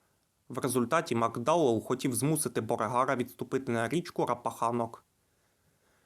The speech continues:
Щоб Борегар не отримав допомоги, Макдауелл наказав військам Паттерсона атакувати армію Шенандоа. Армія Борегара зайняла оборону на південному березі Булран і контролювала міст через цю річку.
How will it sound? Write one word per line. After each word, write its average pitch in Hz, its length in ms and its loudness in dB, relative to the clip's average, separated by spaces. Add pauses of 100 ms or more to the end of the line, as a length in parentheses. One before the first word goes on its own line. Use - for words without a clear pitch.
Щоб 139 220 -2
Борегар 131 640 2
не 127 100 4
отримав 135 500 2
допомоги, 127 520 2
Макдауелл 117 680 4
наказав 123 420 0
військам 113 420 -2
Паттерсона 131 640 0
атакувати 160 680 0
армію 120 400 2
Шенандоа. 117 840 2 (380)
Армія 131 440 4
Борегара 123 580 4
зайняла 123 440 4
оборону 127 560 2
на 123 100 4
південному 120 640 2
березі 147 420 4
Булран 120 640 4
і 135 60 -2
контролювала 120 720 2
міст 156 400 0
через 117 240 -2 (120)
цю 120 80 2
річку. 117 520 -4